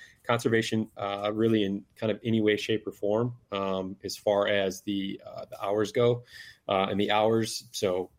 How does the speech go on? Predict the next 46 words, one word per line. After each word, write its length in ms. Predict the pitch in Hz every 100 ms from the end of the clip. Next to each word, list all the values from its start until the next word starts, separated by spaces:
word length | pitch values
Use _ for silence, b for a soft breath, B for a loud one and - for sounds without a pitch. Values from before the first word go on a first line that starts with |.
| -
it's, 260 | - -
it's 200 | - -
twenty-one 420 | - 117 107 107
hours 480 | 101 104 104 101 - -
a 40 |
year. 420 | 98 104 113 120 120 B B B
So 140 | -
whether 400 | 107 107 104 101
you're, 680 | 98 98 98 92 92 92 - -
you 160 | 101 92
know, 160 | 90
a, 220 | - - 101
a 40 |
company 460 | - 113 107 107 101
of, 220 | 95 87 -
you 80 | 113
know, 140 | 90 87
hundred 460 | - 113 113 113
or 220 | 101 95 -
ten 320 | - 117 113 101
or 60 |
fifteen, 560 | 92 113 117 117 113 110
or 240 | 92 95
whether 240 | 95 104 98
you're 120 | 101
just 200 | 101 -
one 160 | 110 101
person, 460 | 113 107 101 95 B B B B -
it 120 | 110
still 200 | - 117
remains 260 | 107 104 98
the 40 |
same. 240 | 98 101 98
It's 100 | -
twenty-one 380 | - 107 104 101
hours 320 | 98 101 92
that 140 | 101
you 80 | 101
need 200 | 104 101
to 100 | -
give 200 | 107 101
back 280 | 98 98 -
to, 340 | - 104 101 98 B B B B B B _ _ -
you 180 | 123
know, 160 | 127 117
it, 240 | 113 113